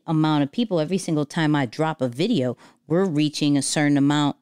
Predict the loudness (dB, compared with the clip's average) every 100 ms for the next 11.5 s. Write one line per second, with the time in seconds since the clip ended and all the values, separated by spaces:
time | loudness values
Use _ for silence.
0 | _ _ _ _ -4 0 0 -2 -4 -4
1 | -2 -2 0 2 2 0 0 0 -2 -4
2 | -6 -4 -2 2 2 2 2 0 0 0
3 | 0 0 -2 -4 -8 -8 -4 -2 -2 _
4 | _ _ -14 -2 0 2 2 2 2 2
5 | -2 -4 -4 0 0 0 -4 _ _ _
6 | _ _ _ _ -6 -2 0 -2 -4 _
7 | _ _ _ _ _ _ _ _ -6 -2
8 | 0 -2 -6 -4 0 2 2 2 0 -2
9 | -2 0 0 0 -2 0 0 0 0 -2
10 | -2 -2 0 0 -2 -2 -2 -4 -6 -6
11 | -4 -2 -2 -4